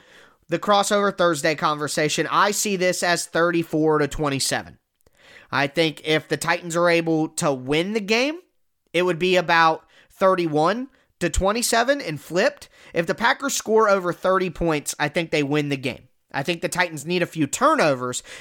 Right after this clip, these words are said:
and if they can get a few turnovers, then they'll be able to keep the Packers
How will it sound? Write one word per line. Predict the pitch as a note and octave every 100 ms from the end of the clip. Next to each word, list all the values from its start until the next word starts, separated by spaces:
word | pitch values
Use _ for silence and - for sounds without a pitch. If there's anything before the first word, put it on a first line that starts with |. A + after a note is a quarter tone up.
| -
and |
if | E3
they | F#3 G3
can | F#3+
get | G3+
a | G3+
few | F3+ F3+
turnovers, | - B3+ D#4 A3 D3+ C#3 C3+ D3+
then | E3+
they'll | F3+
be | F3 F3
able | E3
to | D3
keep | - A#3
the | F#3+
Packers | F3 E3+ E3 D3+